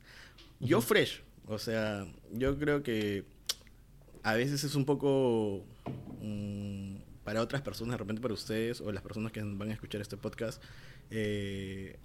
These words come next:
Speaker 1: hablar de la sexualidad, ¿no? Eh,
Speaker 2: No les gusta, a nadie le gusta, pero
Speaker 1: Sí, o sea,
Speaker 2: pero es
Speaker 1: para
Speaker 2: algo real.
Speaker 1: Sí, y es, ya no es un tabú, creo, para
Speaker 2: No,
Speaker 1: mí.
Speaker 2: está cambiando.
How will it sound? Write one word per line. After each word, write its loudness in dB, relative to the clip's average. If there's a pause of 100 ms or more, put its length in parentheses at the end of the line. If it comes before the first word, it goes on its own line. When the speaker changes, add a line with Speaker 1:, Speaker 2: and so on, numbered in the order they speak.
Speaker 1:
hablar 2
de 2
la 2
sexualidad, -2 (100)
¿no? -6 (140)
Eh, -2
Speaker 2:
No 8
les 8
gusta, 4
a 2
nadie 2
le 4
gusta, 4
pero 2 (160)
Speaker 1:
Sí, 4
o 8
sea, 6
Speaker 2:
pero 10
es 8
Speaker 1:
para 10
Speaker 2:
algo 12
real. 6 (160)
Speaker 1:
Sí, 0
y 4
es, 2 (140)
ya 2
no 4
es -2
un 2
tabú, 4
creo, -4
para -8
Speaker 2:
No, 4
Speaker 1:
mí. -10 (200)
Speaker 2:
está 2
cambiando. 2